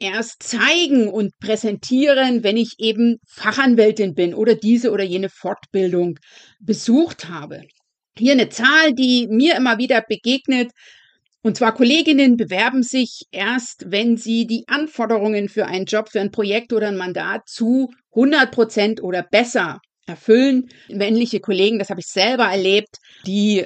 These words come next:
heben schon die Hand bei fünfzig bis sechzig Prozent. Ich habe selber sechs Jahre lang in einer Auswahlkommission gesessen, die Studienstipendien und Promotionsstipendien nach Polen vergeben hat.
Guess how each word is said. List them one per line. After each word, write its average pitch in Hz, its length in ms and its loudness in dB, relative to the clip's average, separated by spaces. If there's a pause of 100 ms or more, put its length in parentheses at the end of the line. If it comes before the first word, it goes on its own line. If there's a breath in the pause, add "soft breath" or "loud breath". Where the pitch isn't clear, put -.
heben 202 280 0
schon 180 180 -4
die 180 140 -8
Hand 208 240 -6
bei 156 160 -6
fünfzig 170 600 -8
bis - 200 -14
sechzig - 640 -12
Prozent. - 380 -12
Ich 208 80 -2
habe 240 100 -4
selber 220 400 4 (280 loud breath)
sechs - 380 -4
Jahre 208 300 -4
lang 196 240 -6
in 196 260 -8
einer 185 480 -8 (280 soft breath)
Auswahlkommission 220 1300 0 (200)
gesessen, 208 960 -4
die 220 640 -2 (260 loud breath)
Studienstipendien 226 1080 0
und 202 140 -4
Promotionsstipendien 214 1120 -2
nach 160 180 -10
Polen 320 400 -2
vergeben 240 560 -4
hat. 208 220 -10